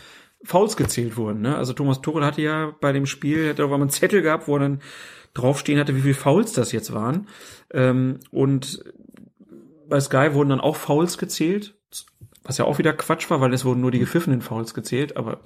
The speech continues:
das mal nur am Rande. Ähm, ja.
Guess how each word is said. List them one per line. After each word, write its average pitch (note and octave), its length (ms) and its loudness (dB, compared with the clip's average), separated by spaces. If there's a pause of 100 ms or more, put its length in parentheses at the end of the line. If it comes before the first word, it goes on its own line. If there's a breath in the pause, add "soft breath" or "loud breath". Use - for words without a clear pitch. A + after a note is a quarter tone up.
(120)
das - 140 -6
mal B2+ 60 0
nur A#2+ 100 0
am A2+ 80 2
Rande. A#2+ 300 0 (560 loud breath)
Ähm, C3+ 560 -2 (300)
ja. C3+ 320 0